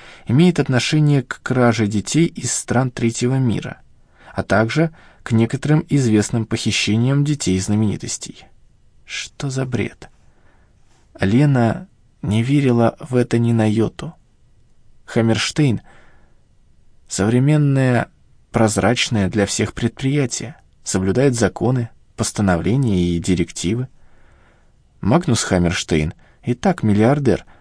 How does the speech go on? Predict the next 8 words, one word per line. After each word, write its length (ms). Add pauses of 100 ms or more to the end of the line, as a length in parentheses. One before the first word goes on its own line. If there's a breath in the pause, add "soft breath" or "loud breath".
(120 soft breath)
зачем 440
ему 220
заниматься 580
тёмными 460
делишками, 580
причём 360
такими 640
отвратительными? 920